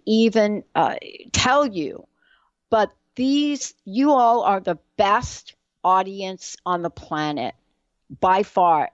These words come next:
Everyone that comes on, every guest I've ever had, and there have been thousands, say the same thing about all of you. The question is, as many times as I've said it, as many times as Lynn has said it,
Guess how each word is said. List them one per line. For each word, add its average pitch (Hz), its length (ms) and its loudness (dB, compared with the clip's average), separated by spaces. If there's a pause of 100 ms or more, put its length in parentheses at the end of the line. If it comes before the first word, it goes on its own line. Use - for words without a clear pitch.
Everyone 254 680 2
that 190 180 -4
comes 170 340 -2
on, 226 460 2 (100)
every 190 300 2
guest 196 360 0
I've 170 160 0
ever 165 220 0
had, 220 480 0
and 180 140 -4
there 170 140 0
have 160 100 -6
been 156 160 -8
thousands, 190 720 -2 (260)
say 214 460 0
the 226 160 0
same 196 460 -6
thing 175 420 -4 (500)
about 170 460 0 (140)
all 170 280 2
of 143 140 -8
you. 107 260 -14 (680)
The 214 100 0
question 294 720 -4
is, 156 460 -6 (100)
as 190 220 0
many 240 320 0
times 208 400 -2
as 170 160 -2
I've 208 260 2
said 208 300 0
it, 214 120 2
as 175 180 -2
many 196 280 0
times 196 420 -2
as 170 160 2
Lynn 233 320 2
has 196 200 2
said 156 300 0
it, 151 200 0